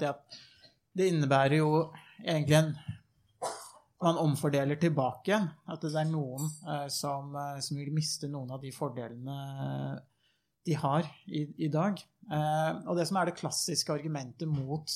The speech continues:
den formen for liberalisme, er jo det at det vil gå ut over de svakeste i, eh, i samfunnet. Eh,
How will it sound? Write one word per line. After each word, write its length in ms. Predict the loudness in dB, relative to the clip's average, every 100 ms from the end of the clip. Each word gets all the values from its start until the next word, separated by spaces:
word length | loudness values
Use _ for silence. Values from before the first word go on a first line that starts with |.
| -4
den 180 | -4
formen 320 | -2 -4 -4 -8
for 100 | -6
liberalisme, 540 | -4 -4 -4 -2 -2
er 140 | -2
jo 20 | -2
det 60 | -4
at 220 | -6 -16 -16 -20 -20 -16 0
det 120 | 4
vil 80 | 6
gå 80 | 6
ut 300 | 4 2 0
over 140 | -4 -2
de 60 |
svakeste 760 | -2 -2 -4 -6 -6 -6 -2 -4 -2 -4 -4
i, 120 | -4 -4 -4
eh, 520 | -6 -6 -6 -6 -6 -8 -6
i 60 |
samfunnet. 640 | -2 -4 -4 -8 -4 -6 -6 _
Eh, 440 | -4 0 2 2